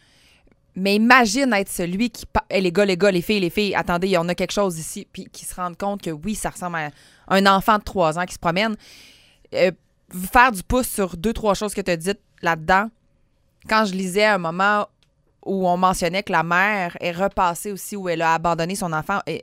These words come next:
automatiquement dans un fossé, là, qu'elle aurait laissé Claire Bell, puis qu'elle a repassé pour voir si on la voyait quand on passait en voiture, là. Ça, là, ça, y a,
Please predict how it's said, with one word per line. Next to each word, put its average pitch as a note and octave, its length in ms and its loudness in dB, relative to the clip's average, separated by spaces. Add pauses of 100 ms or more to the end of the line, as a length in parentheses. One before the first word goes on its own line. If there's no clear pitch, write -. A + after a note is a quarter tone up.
(100)
automatiquement E3+ 480 -6
dans E3+ 200 -2
un D#3+ 80 -2
fossé, F3 420 -6
là, A3 160 -6
qu'elle E3 220 -8
aurait D#3+ 160 -2
laissé D#3+ 320 -4
Claire E3 360 -2
Bell, E3 380 -2 (480)
puis F#3+ 380 -4 (120)
qu'elle F#3 160 0
a F3 60 4
repassé G3 460 0
pour F3+ 140 -2
voir F#3+ 200 0
si G3 80 -6
on F3 60 -4
la D#3+ 160 -2
voyait E3+ 600 -4 (160)
quand D#3+ 200 -4
on D#3 60 -2
passait D#3 280 -4
en E3+ 60 -4
voiture, F3 560 -6
là. A3 100 -10 (760)
Ça, G#3+ 340 -2
là, G#3 320 -2 (1500)
ça, - 280 4
y B3 80 4
a, G#3+ 60 2